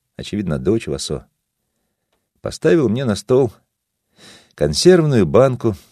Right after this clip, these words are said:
с несколькими толстыми бордовыми розами.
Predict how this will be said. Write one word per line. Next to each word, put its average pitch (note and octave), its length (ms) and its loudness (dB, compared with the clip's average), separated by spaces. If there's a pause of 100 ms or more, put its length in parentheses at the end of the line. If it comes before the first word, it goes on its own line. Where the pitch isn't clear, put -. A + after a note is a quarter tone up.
(140)
с - 140 -20
несколькими F2 640 -6
толстыми G2+ 680 -4 (800)
бордовыми D2 680 0
розами. B1+ 520 -10